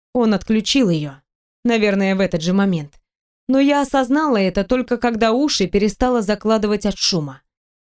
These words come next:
Осталась лишь звенящая тишина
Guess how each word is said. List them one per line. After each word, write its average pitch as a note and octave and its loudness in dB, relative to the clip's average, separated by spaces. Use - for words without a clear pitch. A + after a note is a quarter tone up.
Осталась A3 0
лишь G#3+ 0
звенящая G#3 2
тишина G#3+ 0